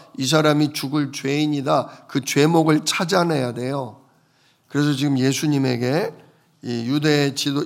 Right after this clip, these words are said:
유대교의 지도자인 대제사장과 장로들이 지금, 아, 신문을 하는 겁니다. 그러니까 예수님께 유도 신문을 자꾸 해서 예수님 입을 통해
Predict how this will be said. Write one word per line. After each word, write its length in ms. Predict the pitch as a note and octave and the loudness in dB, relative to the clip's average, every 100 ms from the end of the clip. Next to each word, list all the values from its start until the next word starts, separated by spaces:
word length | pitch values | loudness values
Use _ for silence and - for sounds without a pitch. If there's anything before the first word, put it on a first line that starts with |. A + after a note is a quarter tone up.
| B2+ | -2
유대교의 640 | C#3+ C#3+ D3+ D3 C#3 C3+ | -2 0 0 0 0 -2
지도자인 920 | C3+ C#3 C#3+ C3+ C3+ C3 C3 - - _ | -4 -4 -4 -2 -4 -2 -6 -10 -20 _
대제사장과 1300 | - C3+ D3 D#3+ D#3 D3 C#3 C3 B2+ D#3 C3+ - - _ _ - | -6 -4 -2 -2 -2 -4 -4 -6 -4 -2 -2 -6 -16 _ _ -10
장로들이 580 | A#2+ C#3 D3 C3+ C3 G#2+ | -4 -2 0 -2 -4 -6
지금, 380 | A2+ A#2 G2+ - _ _ - | -6 -8 -10 -16 _ _ -16
아, 320 | G2+ G2+ G#2+ - _ | -14 -14 -16 -20 _
신문을 560 | - - A3 A3+ F#3+ D#3 | -6 -4 0 0 2 2
하는 240 | C#3 B2+ | 0 -2
겁니다. 540 | A#2 G#2+ A2 - - - _ _ _ _ | -6 -10 -12 -14 -20 -20 _ _ _ _
그러니까 280 | C3+ C3+ D3+ | -2 2 2
예수님께 800 | D#3 E3 D3+ D3 F3+ E3 B2 - - _ _ | 2 0 -2 -2 0 0 -2 -8 -20 _ _
유도 460 | B2 D#3+ G3 F#3+ F#3 | -4 -2 0 2 2
신문을 440 | - F#3 F3+ F3 | 0 -2 -2 -2
자꾸 520 | D#3+ - - - F#3 F3 | -4 -10 -12 -8 2 4
해서 720 | D#3+ D#3 G3 G#3+ - - - | 4 4 4 4 -2 -20 -6
예수님 580 | C3 E3 E3 F#3 E3+ D#3+ | -2 0 -2 -4 -4 -4
입을 460 | D#3+ E3 F3+ E3 | -6 -2 -2 -2
통해 480 | D#3+ E3+ F#3+ F3 B2 | -6 -4 -2 -2 -6